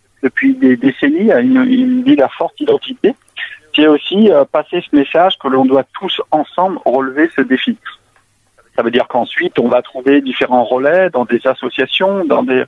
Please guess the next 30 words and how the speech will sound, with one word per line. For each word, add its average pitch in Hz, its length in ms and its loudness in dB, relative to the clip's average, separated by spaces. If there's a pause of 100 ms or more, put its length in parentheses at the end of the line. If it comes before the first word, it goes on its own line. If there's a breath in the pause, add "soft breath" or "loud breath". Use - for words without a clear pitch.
(460 loud breath)
dans 127 180 2
des 123 140 0
collectifs - 480 -2
citoyens. 147 640 -2 (480 loud breath)
Et 123 140 2
en 120 100 0
fait, 165 260 -2 (220)
pour 143 160 2
relever 139 340 0 (120)
ce 139 60 2
défi, 127 340 0 (180)
on 131 140 0
a 131 80 2
besoin 135 320 0
de 139 60 -10
tout - 160 -4
le 135 100 0
monde. 107 340 -2 (500)
Donc, 151 300 0
c'est 156 120 0
déjà 151 300 2
le 170 60 -6
premier 160 340 -2
levier, 151 440 0
en 127 60 0
fait, 135 280 -4
pour 127 180 0
agir 156 420 -2
sur 127 160 0
l'éco-citoyenneté, 127 1040 -2